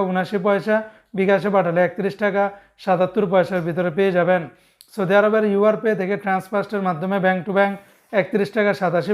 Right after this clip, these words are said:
পয়সা, নামের উপর পাঠালে বত্রিশ টাকা শূন্য পাঁচ পয়সা, বিকাশের মাধ্যমে পাঠালে একত্রিশ টাকা সাতাত্তর পয়সার ভিতরে পাবেন।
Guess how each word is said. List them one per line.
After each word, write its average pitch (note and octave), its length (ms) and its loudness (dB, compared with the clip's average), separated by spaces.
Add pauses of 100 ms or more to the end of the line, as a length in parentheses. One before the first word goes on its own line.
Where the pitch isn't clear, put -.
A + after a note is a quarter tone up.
পয়সা, F3+ 280 2 (440)
নামের F#3+ 280 2
উপর G3 200 -4
পাঠালে F3+ 260 2 (120)
বত্রিশ G3 380 -4
টাকা G3+ 220 -2
শূন্য F3+ 180 -6 (100)
পাঁচ G3+ 160 -2 (100)
পয়সা, F#3+ 280 2 (460)
বিকাশের F#3+ 420 0
মাধ্যমে F#3+ 320 -2
পাঠালে F3 340 2
একত্রিশ G3 360 -6
টাকা F#3+ 200 2 (400)
সাতাত্তর F3+ 380 2 (100)
পয়সার F3+ 340 0
ভিতরে F3 260 -2 (100)
পাবেন। F3 260 2